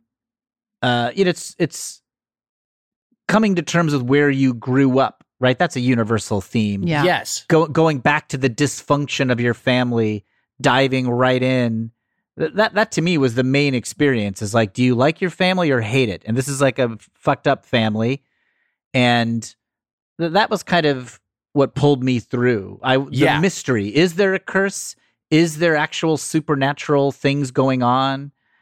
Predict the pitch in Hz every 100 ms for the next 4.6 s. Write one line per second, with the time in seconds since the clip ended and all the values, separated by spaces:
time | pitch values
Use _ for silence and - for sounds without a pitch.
0 | _ _ 120 120 117 117 117 117 - -
1 | 160 170 139 135 120 127 131 135 135 135
2 | 131 127 120 117 127 127 123 123 120 117
3 | 120 123 123 113 117 131 139 123 113 107
4 | 120 127 127 127 131 -